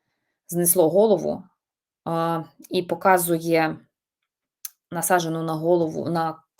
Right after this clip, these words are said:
кілок голову, а, українського військового. Принаймні так, а, свідчить ті, хто це роблять. А, Кримінальний кодекс жодної країни світу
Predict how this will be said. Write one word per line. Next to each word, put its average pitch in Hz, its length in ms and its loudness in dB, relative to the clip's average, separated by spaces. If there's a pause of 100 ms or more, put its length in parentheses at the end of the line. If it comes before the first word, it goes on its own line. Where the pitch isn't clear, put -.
(140)
кілок 180 580 4 (280)
голову, 156 840 0
а, - 340 -8
українського 160 420 -4
військового. 160 520 2 (140)
Принаймні 165 340 -4
так, - 360 0
а, 147 360 -2
свідчить - 580 -6 (920)
ті, 165 80 -6
хто - 140 -16
це 160 120 -6
роблять. - 340 -4 (1300)
А, 160 380 -2 (2250)
Кримінальний 294 420 4
кодекс 202 560 4 (220)
жодної 202 280 2
країни 175 320 0
світу 220 500 -2